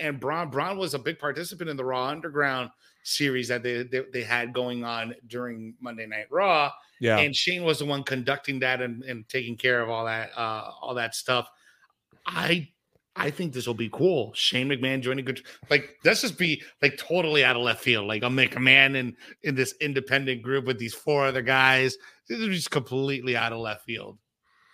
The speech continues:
Speaker 2: Yeah, that'd be pretty cool to see. I mean, you don't even really know where these guys are gonna go. I mean, they did show up at Final Battle, but of course, R O H is on hiatus for another two months.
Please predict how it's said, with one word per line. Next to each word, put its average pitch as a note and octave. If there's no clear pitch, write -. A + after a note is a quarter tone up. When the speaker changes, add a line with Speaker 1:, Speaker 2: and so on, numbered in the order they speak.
Speaker 2:
Yeah, A2
that'd A#2
be A#2+
pretty A2
cool G#2+
to G2+
see. A#2
I A2+
mean, A#2+
you C3
don't C#3+
even B2
really A#2
know A2
where A2
these A2
guys G#2+
are G2+
gonna G2+
go. G#2+
I G2
mean, G#2
they A2
did A#2
show A#2+
up A2+
at -
Final G#2+
Battle, G#2
but G2+
of G#2
course, A2+
R G#2+
O G#2+
H A2
is G#2
on G#2+
hiatus G#2+
for -
another G#2
two A2
months. A#2